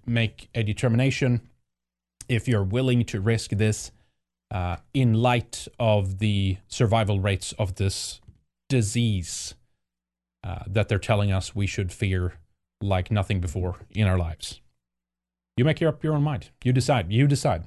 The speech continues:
Uh, if, do you wanna play, play Russian roulette? Go ahead. Experiment.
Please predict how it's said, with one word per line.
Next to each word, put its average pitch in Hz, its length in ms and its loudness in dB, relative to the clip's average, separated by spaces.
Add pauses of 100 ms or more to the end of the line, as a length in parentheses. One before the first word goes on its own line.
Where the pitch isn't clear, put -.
(120)
Uh, 98 300 2 (100)
if, 120 180 2
do 117 100 4
you 147 140 6
wanna 151 140 2
play, 151 220 0
play 147 340 2
Russian 147 420 2
roulette? 160 460 0 (880)
Go 131 160 2
ahead. 104 320 -2 (180)
Experiment. 160 760 0